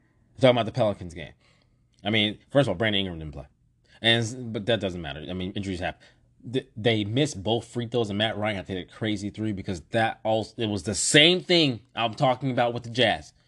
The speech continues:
You got, LeBron has to run an offense, and he's gotta move the ball. It, dude, you, you cannot all, there will be a time for him to play hero. But it, it has not been as of late.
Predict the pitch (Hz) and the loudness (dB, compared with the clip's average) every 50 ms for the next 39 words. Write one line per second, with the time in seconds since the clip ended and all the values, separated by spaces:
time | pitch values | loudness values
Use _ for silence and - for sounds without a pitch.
0 | _ _ _ _ _ _ _ _ _ _ _ _ _ _ _ _ _ _ _ _ | _ _ _ _ _ _ _ _ _ _ _ _ _ _ _ _ _ _ _ _
1 | _ _ _ - 131 147 147 143 143 175 - - 147 131 117 131 135 110 120 139 | _ _ _ 4 4 6 6 6 4 2 0 0 0 -2 2 2 2 4 6 6
2 | 143 147 147 139 - - - 127 127 139 139 - - - 175 175 160 135 135 135 | 8 8 6 4 2 2 6 6 6 6 6 2 -2 0 0 2 4 4 4 2
3 | 131 131 127 123 120 123 131 131 - 151 151 151 143 - - _ _ - - 123 | 2 2 2 2 4 2 2 0 0 0 0 0 -2 -4 -12 _ _ -8 -4 -4
4 | 127 117 113 104 131 117 117 120 120 127 123 113 107 101 117 104 85 78 - _ | -2 -2 2 4 6 6 6 6 4 2 -4 -4 -4 -2 0 0 0 -2 -6 _
5 | _ _ _ _ - 143 139 - - _ _ - 135 127 131 117 107 117 131 131 | _ _ _ _ -6 -6 -6 -8 -10 _ _ -4 0 0 0 0 0 0 0 0
6 | - - - - - - _ _ - 113 113 - - - 127 139 147 156 160 165 | -2 -4 -12 -20 -20 -20 _ _ -4 -4 -4 -4 -2 2 4 6 8 8 6 6
7 | 160 160 156 156 147 - - - 139 147 156 - 135 123 120 120 117 98 110 110 | 4 4 4 2 2 0 0 2 4 4 4 2 0 -2 -2 -2 -2 -4 -6 -6
8 | 107 101 - - - 139 139 143 151 151 151 139 139 - 113 95 87 90 113 117 | -8 -8 -10 -10 -8 -4 -2 -2 0 0 -2 -4 -4 -6 -8 -6 -4 -4 -4 -2
9 | 120 - - 90 - - - 110 104 104 107 104 98 98 107 98 85 76 67 - | -4 -4 -6 -10 -10 -6 -2 -2 0 0 -2 -4 -4 -4 -4 -4 -4 -6 -10 -14
10 | - _ _ _ _ _ _ _ _ _ _ _ _ _ _ _ _ _ _ _ | -18 _ _ _ _ _ _ _ _ _ _ _ _ _ _ _ _ _ _ _
11 | _ _ _ _ _ _ _ _ _ _ _ _ _ _ _ _ _ _ _ _ | _ _ _ _ _ _ _ _ _ _ _ _ _ _ _ _ _ _ _ _
12 | _ _ _ _ _ _ _ _ _ _ _ _ _ - - _ _ _ - 135 | _ _ _ _ _ _ _ _ _ _ _ _ _ -20 -20 _ _ _ 4 6
13 | 120 120 127 123 - - 117 117 117 117 107 104 113 117 123 127 120 113 113 120 | 6 6 4 2 0 0 0 0 0 -2 -4 -2 0 2 2 2 2 0 -2 -2
14 | 120 120 110 107 107 101 110 101 95 101 113 107 92 | -2 -2 -2 -2 -2 -2 -2 -4 -2 0 0 0 -2